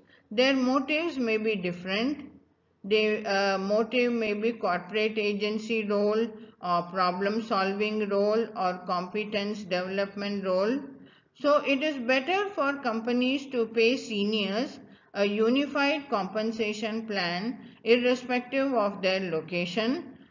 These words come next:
and for middle level professional expatriates, they can follow the balance sheet approach of compensation system. And for junior level and entry level expatriates,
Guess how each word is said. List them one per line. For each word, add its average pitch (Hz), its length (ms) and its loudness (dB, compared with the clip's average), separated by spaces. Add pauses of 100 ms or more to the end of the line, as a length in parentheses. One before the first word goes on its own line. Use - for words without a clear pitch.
(100)
and 233 240 0
for 247 180 2
middle 240 500 4
level 247 420 2
professional 247 760 -2
expatriates, 190 1040 -4 (320)
they 202 220 2
can 220 320 -2
follow 220 440 6
the 226 180 0
balance 185 560 4
sheet 240 500 2
approach 196 640 2 (320)
of 180 320 -2
compensation 196 840 0
system. 233 640 -2 (1700)
And 269 340 6
for 262 200 4
junior 311 500 6
level 202 520 4 (320)
and 196 220 -2 (100)
entry 262 480 2
level 214 340 4
expatriates, 180 1160 -2